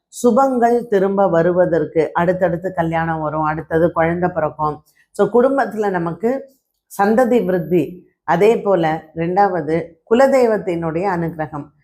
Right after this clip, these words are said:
இந்த பித்ருக்கள் தான் வந்து நமக்கு குலதெய்வத்துக்கிட்ட போயிட்டு குலதெய்வங்களினுடைய ஆசீர்வாதங்களை நமக்கு வாங்கி தராங்க. So, நீங்க பித்ரு காரியம் செய்தால் மட்டுமே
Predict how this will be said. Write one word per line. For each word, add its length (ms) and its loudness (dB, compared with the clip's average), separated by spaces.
இந்த 340 2
பித்ருக்கள் 580 2
தான் 220 -2
வந்து 300 -4
நமக்கு 580 -2
குலதெய்வத்துக்கிட்ட 800 2
போயிட்டு 600 -2
குலதெய்வங்களினுடைய 1040 0
ஆசீர்வாதங்களை 760 0
நமக்கு 400 -4
வாங்கி 320 -4
தராங்க. 480 -6
So, 160 -4
நீங்க 140 2
பித்ரு 400 2
காரியம் 500 2
செய்தால் 560 2
மட்டுமே 800 0